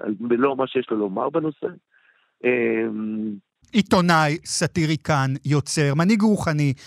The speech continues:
Speaker 2: איש מצחיק, כותב בחסד, אה, עורך, אה, לימים פוליטיקאי ושר בממשלות ישראל, האיש גם, אה, שאחראי במידות רבות,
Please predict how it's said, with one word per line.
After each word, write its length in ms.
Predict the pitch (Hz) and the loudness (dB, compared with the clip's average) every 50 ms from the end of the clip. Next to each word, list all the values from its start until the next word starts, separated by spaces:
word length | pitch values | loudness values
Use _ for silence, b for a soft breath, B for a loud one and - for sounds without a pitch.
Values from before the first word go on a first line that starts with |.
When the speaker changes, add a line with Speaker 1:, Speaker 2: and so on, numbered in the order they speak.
| B B B | B B B
Speaker 2:
איש 180 | - 185 - - | 0 0 0 2
מצחיק, 480 | 190 165 147 - - - - 131 123 - | 0 0 0 0 -4 -2 -2 -2 -2 0
כותב 280 | - 180 - - 185 185 180 160 | 0 -2 2 4 2 2 4 2
בחסד, 580 | 165 147 - - 156 131 - - - 127 113 110 127 B B B B B B B B B - | 0 0 2 0 0 0 0 0 0 0 0 -2 -4 B B B B B B B B B -4
אה, 280 | 139 135 139 139 135 147 - _ | -2 0 0 0 0 -2 -4 _
עורך, 640 | 196 185 185 175 175 151 139 135 104 104 92 80 - B B B B B B B B B - | 4 6 6 8 6 6 4 4 2 0 0 0 -4 B B B B B B B B B -2
אה, 200 | 139 139 139 139 | 0 2 2 4
לימים 460 | 135 143 160 175 160 165 185 196 180 143 | 4 6 6 6 6 4 4 2 2 2
פוליטיקאי 600 | - 170 156 151 - 147 - - 160 151 160 151 | 2 0 0 2 0 -2 0 2 2 2 2 2
ושר 320 | 135 147 - - - 151 147 | 0 0 0 0 0 0 0
בממשלות 540 | 151 156 147 143 127 - 151 135 139 131 - | 0 0 0 -2 -2 -2 -2 -2 -2 -2 -4
ישראל, 520 | 127 - - 135 127 123 127 127 123 123 | -8 -6 -4 -2 -2 -2 -2 -2 -4 -4
האיש 260 | 127 135 147 135 - | -2 -2 -4 -4 -2
גם, 200 | 127 139 135 139 | -2 -2 0 0
אה, 320 | 139 135 131 131 127 127 131 | 0 0 0 0 -2 -2 -4
שאחראי 420 | 123 - 160 135 123 - 143 147 147 | -6 -4 -6 -6 -4 -2 -2 -2 0
במידות 380 | 139 139 131 123 143 147 139 | 0 -2 -2 0 0 0 0
רבות, 380 | 156 131 120 113 139 135 120 - | 0 -2 0 2 0 0 0 -2